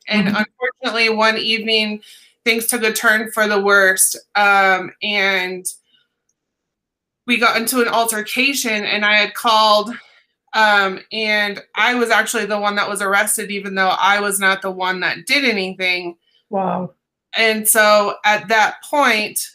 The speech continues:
Speaker 1: that was the fir-, like, first time anything had ever happened. And so I was facing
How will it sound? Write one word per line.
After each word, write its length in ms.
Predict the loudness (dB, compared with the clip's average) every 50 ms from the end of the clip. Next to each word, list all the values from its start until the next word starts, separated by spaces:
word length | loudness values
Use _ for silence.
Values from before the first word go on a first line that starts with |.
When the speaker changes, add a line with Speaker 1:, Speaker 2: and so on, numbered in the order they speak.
| _ _ 0
Speaker 1:
that 120 | 2 2
was 140 | 2 2 0
the 100 | -2 -4
fir-, 360 | -4 -2 -2 0 0 -2 -4 -4 -4
like, 240 | -4 -4 -4 -6 -8 -20 _ -6
first 240 | -4 -4 -2 -2 -4
time 180 | -6 -6 -6
anything 360 | -6 -6 -6 -6 -8 -6 -6
had 180 | -4 -4 -4 -4
ever 220 | -4 -4 -6 -6
happened. 600 | -4 -2 0 0 0 0 -2 -2 -2 -4 -4 -8 -10 -14 -16 _ _ _ _ _ _ _ _ _ _ -2
And 300 | -2 0 0 0 0 2
so 560 | 2 4 4 6 6 4 4 2 0 -2 -2 -6 _ _ _ _ _ _ _ _ _ 2
I 240 | 4 4 6 6 4
was 340 | 2 2 0 0 -2 -2 -4
facing 960 | -4 -2 0 0 0 2 0 0 0 0 -2 -2 -2 -4 -4 -6 -8 -10